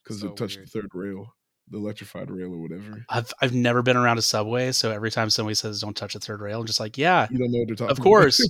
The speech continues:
Speaker 1: <laughs>
Speaker 3: I don't know what they're talking about, but, like, yeah. I don't have public transit out here, dude.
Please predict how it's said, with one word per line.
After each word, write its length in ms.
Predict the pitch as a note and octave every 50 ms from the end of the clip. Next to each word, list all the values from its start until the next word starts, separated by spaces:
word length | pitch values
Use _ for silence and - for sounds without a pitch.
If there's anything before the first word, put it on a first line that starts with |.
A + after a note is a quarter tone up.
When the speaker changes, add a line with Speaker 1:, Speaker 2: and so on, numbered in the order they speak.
| - -
Speaker 1:
<laughs> 100 | - -
Speaker 3:
I 60 | C#3
don't 80 | D3+ E3
know 60 | E3+
what 60 | E3
they're 80 | D#3+ C#3+
talking 300 | - D#3 F3 G3+ G3 E3+
about, 360 | C#3+ C3 C3 B2 B2 B2+ B2
but, 140 | - C#3 C3
like, 140 | C3 B2 A#2+
yeah. 340 | D#3+ A3 C4+ B3+ D#3+ A#2 G#2 - _ _ - B3 - - -
I 60 | E3+
don't 80 | A3 F#3
have 120 | G3+ G#3+
public 200 | - C3+ A#2+ A#2 -
transit 300 | - B2 A2+ G#2+ A2+ A2
out 140 | G#2+ A2 G#2+
here, 140 | G#2+ G#2
dude. 280 | G2+ A2 B2+ D3+ F3 E3+